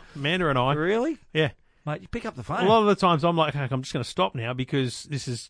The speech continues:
Speaker 1: getting out of
Speaker 2: I
Speaker 1: hand
Speaker 2: can't
Speaker 1: 'cause you're
Speaker 2: read.
Speaker 1: not understanding what I'm saying here."
Speaker 2: Okay.
Speaker 1: Yeah.
Speaker 2: Really?
Speaker 1: Oh,
Speaker 2: You
Speaker 1: no,
Speaker 2: you've
Speaker 1: yeah.
Speaker 2: been doing a bit of mansplaining, were you, mate?
Speaker 1: No, just, uh, uh, argument going downhill in my end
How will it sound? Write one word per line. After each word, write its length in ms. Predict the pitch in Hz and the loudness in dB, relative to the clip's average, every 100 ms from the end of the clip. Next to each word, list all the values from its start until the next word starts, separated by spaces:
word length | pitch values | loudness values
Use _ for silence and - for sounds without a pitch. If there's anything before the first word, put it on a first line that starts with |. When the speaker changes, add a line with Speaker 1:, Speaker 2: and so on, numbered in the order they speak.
| - | -4
Speaker 1:
getting 260 | - 151 | -2 0
out 100 | 151 | 0
of 40 | 139 | 0
Speaker 2:
I 40 | |
Speaker 1:
hand 120 | 135 | 0
Speaker 2:
can't 140 | 151 156 | 0 2
Speaker 1:
'cause 80 | 135 | 2
you're 80 | |
Speaker 2:
read. 60 | 139 | 4
Speaker 1:
not 40 | 143 | 4
understanding 480 | 143 131 143 131 127 | 2 -2 -4 -2 -2
what 120 | 123 | -2
I'm 120 | 117 | -2
saying 340 | - 147 151 | -2 -2 -2
here." 180 | 117 95 - - | -6 -10 -16 -16
Speaker 2:
Okay. 260 | 135 139 143 _ | -14 -12 -16 _
Speaker 1:
Yeah. 140 | 147 123 - _ | -4 -4 -6 _
Speaker 2:
Really? 320 | 117 131 131 92 - | -10 -8 -8 -8 -2
Speaker 1:
Oh, 100 | 214 | 0
Speaker 2:
You 60 | |
Speaker 1:
no, 120 | 254 | 0
Speaker 2:
you've 120 | 131 151 | -2 0
Speaker 1:
yeah. 60 | |
Speaker 2:
been 140 | 127 113 | 0 0
doing 160 | 131 | -2
a 20 | |
bit 120 | 123 117 | -2 -4
of 60 | |
mansplaining, 560 | 117 123 127 117 107 92 | -4 -6 -6 -8 -8 -8
were 140 | 95 | -10
you, 80 | 101 | -10
mate? 140 | 107 180 _ - | -12 -16 _ -2
Speaker 1:
No, 240 | 285 185 | 0 0
just, 360 | 202 220 - 165 | -2 -4 -6 -6
uh, 20 | |
uh, 320 | 185 165 175 185 160 | -6 -4 -4 -4 0
argument 380 | 180 170 156 139 | 0 0 -2 0
going 200 | 143 143 | 0 0
downhill 340 | 135 127 147 | 0 0 -2
in 100 | 131 | 0
my 240 | 127 156 113 | 0 0 0
end 300 | 135 202 | -4 -6